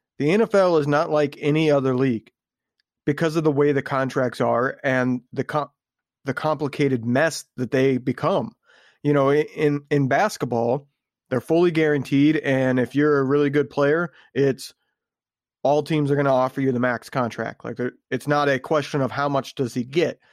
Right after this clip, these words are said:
it's just where he wants to go. You know, in ba-, baseball, contracts are fully guaranteed. There's no limit on what a contract can be, but they're fully guaranteed. So they're less complicated. In the N F L, there's no limit to what a contract can be,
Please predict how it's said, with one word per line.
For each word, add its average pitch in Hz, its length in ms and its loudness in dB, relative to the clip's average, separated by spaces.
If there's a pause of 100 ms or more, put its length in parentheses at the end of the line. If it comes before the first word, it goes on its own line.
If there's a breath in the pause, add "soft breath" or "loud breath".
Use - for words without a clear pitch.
(140 soft breath)
it's 131 180 -2
just 147 240 -4
where 139 320 0
he 131 140 0
wants 127 320 -2
to 120 80 -10
go. 131 420 0 (640)
You 139 120 -2
know, 139 140 2
in 143 260 0
ba-, 160 340 0
baseball, 139 720 0
contracts 156 500 -2
are 147 80 0
fully 156 300 2
guaranteed. 139 500 -2
There's 131 140 -2
no 135 140 -2
limit 165 400 0
on 135 160 0
what 127 80 -2
a 120 60 -4
contract 117 440 -4
can 113 100 -4
be, 123 220 -4 (300)
but 151 60 -2
they're 160 100 2
fully 160 300 2
guaranteed. 143 540 0 (500 soft breath)
So 147 300 2
they're 143 360 2
less 147 240 0
complicated. 143 640 -2
In 165 100 0
the 160 140 2
N 196 100 2
F 175 120 -2
L, 190 260 2
there's 139 180 0
no 151 140 2
limit 175 320 0
to 170 80 -4
what 156 160 2
a 147 40 -2
contract 139 500 -2
can 123 120 -6
be, 120 260 -6